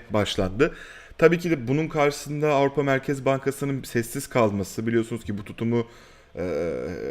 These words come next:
hep böyleydi ama buna da hala devam ediyorlar faiz kararı vermelerinin ardından bile.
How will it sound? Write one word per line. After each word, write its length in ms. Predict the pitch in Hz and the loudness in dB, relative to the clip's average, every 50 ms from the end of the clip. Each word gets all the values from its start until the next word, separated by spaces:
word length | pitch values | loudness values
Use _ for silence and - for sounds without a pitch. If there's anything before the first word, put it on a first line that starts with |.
| 71 87 | -4 -2
hep 260 | 120 131 - - - | -2 -2 -2 0 0
böyleydi 380 | 107 101 95 98 98 95 131 | 2 2 4 2 2 2 2
ama 200 | 131 120 123 117 | 0 0 0 0
buna 160 | 110 120 117 110 | 2 2 2 2
da 80 | 113 | 4
hala 280 | 113 117 113 113 107 92 | 4 4 4 4 4 4
devam 280 | 107 101 110 123 135 | 4 4 4 4 4
ediyorlar 300 | 131 110 110 107 101 95 | 4 4 4 2 2 0
faiz 260 | - 107 107 110 110 - | 0 0 0 0 0 0
kararı 420 | - 113 104 104 104 107 104 104 | 0 0 0 0 0 0 0 0
vermelerinin 1500 | 104 104 104 104 104 107 107 107 104 110 110 107 104 - - - - - - - - - _ _ _ - - 113 117 113 | 0 0 0 0 0 0 0 0 0 0 -2 -2 -4 -6 -12 -20 -20 -20 -20 -20 -20 -20 _ _ _ -4 0 0 0 2
ardından 600 | 82 104 104 101 104 113 113 113 117 120 117 101 | 2 0 0 2 2 2 4 4 4 2 2 2
bile. 280 | 95 92 92 110 147 | 0 2 2 0 0